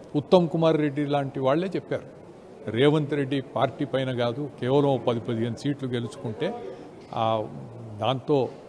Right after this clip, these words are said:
ఆటాడుకోవచ్చు" అనేటువంటి దూరంలో పెట్టింది. కనుక కర్ణాటకలో వచ్చినటువంటి ఫలితాల వలన కాంగ్రెస్కు తెలంగాణలో ఏమి,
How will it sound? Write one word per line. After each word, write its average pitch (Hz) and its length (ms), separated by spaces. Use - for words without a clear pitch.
ఆటాడుకోవచ్చు" 123 720
అనేటువంటి 117 440
దూరంలో 110 380
పెట్టింది. - 600
కనుక 151 320
కర్ణాటకలో 151 720
వచ్చినటువంటి 127 720
ఫలితాల 123 600
వలన 135 420
కాంగ్రెస్కు 151 580
తెలంగాణలో 131 920
ఏమి, 139 580